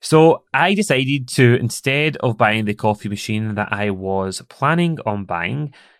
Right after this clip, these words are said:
to actually just go and buy one which was actually five times the price. And I think there's actually a business lesson in there as well.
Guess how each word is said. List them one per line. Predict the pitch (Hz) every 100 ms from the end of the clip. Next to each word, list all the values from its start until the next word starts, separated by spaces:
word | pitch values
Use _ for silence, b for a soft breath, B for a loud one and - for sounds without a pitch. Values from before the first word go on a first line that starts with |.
| _
to | - -
actually | 127 120 -
just | 120 117
go | - 107 104
and | 98
buy | 98 104
one | 98 98 98
which | 95 - -
was | 98 90 90
actually | 113 143 - 160 156
five | 120 - 117 113 117
times | - 101 104 101 95 -
the | 101
price. | - - 87 95 - -
And | 113 117 _ _ _
I | -
think | 202 269
there's | 302
actually | 214 - 185
a | 175
business | 120 - 107 135 147 123
lesson | 135 127 143 -
in | 123 120
there | 117
as | 98 -
well. | 107 135